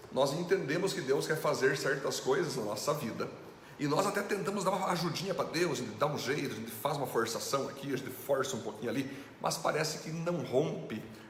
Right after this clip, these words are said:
aquilo que Deus falou pra nós que Ele vai fazer. Às vezes somos impacientes,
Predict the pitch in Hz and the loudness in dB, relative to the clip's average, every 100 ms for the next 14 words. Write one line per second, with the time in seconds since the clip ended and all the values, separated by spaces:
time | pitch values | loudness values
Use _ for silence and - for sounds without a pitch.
0 | - 117 - 127 127 127 127 110 120 139 | -6 -6 -4 -2 0 0 -2 2 2 2
1 | - - 117 180 - 117 104 110 - 175 | 0 0 2 2 2 0 2 0 0 0
2 | 156 98 104 - 110 101 82 - - - | 0 0 0 0 -2 -2 -6 -12 -18 -20
3 | - - - - - 95 110 147 - 127 | -20 -20 -20 -12 -6 -4 -2 0 0 2
4 | 143 131 104 - - 131 202 - - | 0 -2 -2 -2 0 0 0 -2 -6